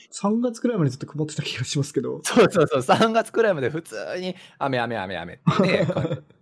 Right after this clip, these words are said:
Speaker 2: どうせ今年もそうだろうっていうふうに思ってたんですけどね。なんかいつの間にかすっげえなんか晴れて。
Speaker 1: 来週雪らしいですよ。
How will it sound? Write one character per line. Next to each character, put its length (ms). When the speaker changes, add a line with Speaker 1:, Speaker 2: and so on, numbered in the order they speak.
Speaker 2:
ど 160
う 60
せ 100
今 80
年 160
も 80
そ 160
う 40
だ 80
ろ 140
う 80
っ 20
て 80
い 20
う 20
ふ 20
う 40
に 60
思 140
っ 60
て 80
た 100
ん 40
で 40
す 80
け 60
ど 120
ね。 220
な 80
ん 20
か 100
い 60
つ 120
の 80
間 120
に 100
か 100
す 160
っ 100
げ 200
え 20
な 120
ん 60
か 140
晴 200
れ 80
て。 220
Speaker 1:
来 180
週 340
雪 240
ら 80
し 120
い 40
で 80
す 140
よ。 160